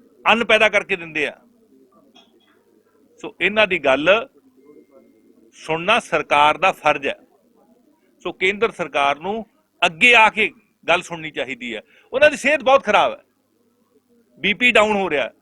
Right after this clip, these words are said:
ਰਾਜਾ ਜਗਜੀਤ ਸਿੰਘ ਡੱਲੇਵਾਲ ਹੋਰਾਂ ਦਾ। ਇਕੱਤੀ ਦਿਨ ਹੋ ਗਏ, ਦੋ ਦਿਨ ਭੁੱਖੇ ਨਹੀਂ ਰਿਹਾ ਜਾਂਦਾ। ਇਕੱਤੀ ਦਿਨ ਹੋ ਗਏ, ਬਹੁਤ ਕਮਜ਼ੋਰ ਨੇ ਉਹ।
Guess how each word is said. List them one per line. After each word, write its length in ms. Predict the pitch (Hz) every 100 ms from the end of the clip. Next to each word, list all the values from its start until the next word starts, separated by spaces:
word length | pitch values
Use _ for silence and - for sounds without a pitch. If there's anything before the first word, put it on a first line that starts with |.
| _ _ _ -
ਰਾਜਾ 160 | 147 143
ਜਗਜੀਤ 200 | 131 131
ਸਿੰਘ 160 | 131
ਡੱਲੇਵਾਲ 380 | 117 107 101 95
ਹੋਰਾਂ 200 | 95 95
ਦਾ। 120 | - _ _ _ _ _ _ _ _ _ _ 226 - -
ਇਕੱਤੀ 380 | 202 240 - 262
ਦਿਨ 140 | 247
ਹੋ 160 | 202 180
ਗਏ, 180 | 151 117 _ _ _ _ _ _ _ _ _ _ _ _ 131
ਦੋ 180 | 175
ਦਿਨ 120 | 196 214
ਭੁੱਖੇ 260 | 190 170
ਨਹੀਂ 100 | 160
ਰਿਹਾ 200 | 156 143
ਜਾਂਦਾ। 260 | 127 110 - _ _ _ _ _ _
ਇਕੱਤੀ 460 | 165 - 180 - 214
ਦਿਨ 180 | 208 196
ਹੋ 180 | 170 185
ਗਏ, 180 | 214
ਬਹੁਤ 340 | 190 160 196 214
ਕਮਜ਼ੋਰ 360 | 202 185 190
ਨੇ 80 | 175
ਉਹ। 220 | 160 117